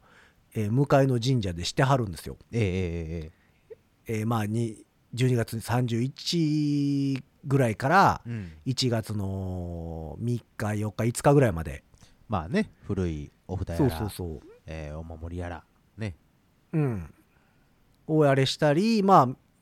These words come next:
Speaker 1: みんながあ-、温まれるように焚き火がしてあったり、
Speaker 2: はいはいはいはい。
Speaker 1: っていうのがあったのを、えーっ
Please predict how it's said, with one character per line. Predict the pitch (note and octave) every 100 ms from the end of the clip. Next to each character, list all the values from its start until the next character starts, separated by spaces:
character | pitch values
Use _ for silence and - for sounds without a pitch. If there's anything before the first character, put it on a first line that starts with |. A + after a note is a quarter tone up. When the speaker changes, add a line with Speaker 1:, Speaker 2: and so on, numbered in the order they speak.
| -
Speaker 1:
み | C3+ D3+
ん |
な | C3+
が | A2 A2 B2 _
あ-、 | - - B2
温 |
ま | B2 A#2
れ | A#2
る | A#2
よ | A#2 G#2
う |
に | F#2+ F2+ E2+ -
焚 | A#2 G#2
き |
火 | G2+ F#2+
が | F#2
し |
て | - C3+
あ | G#2
っ |
た | F2
り、 | E2+
Speaker 2:
は | D#2+
い |
は | D2
い |
は |
い | D#2
は |
い。 | D2
Speaker 1:
っ | E2 - _ _ _
て | C#3
い | B2
う | C3 C#3+
の | B2
が | A2 F#2+ F2+ - A2+
あ |
っ | A2+ _ _
た | F#3
の | G3+ G3 F3 G#3+ C4+
を、 | D#3 -
え | A#2
ー |
っ | A2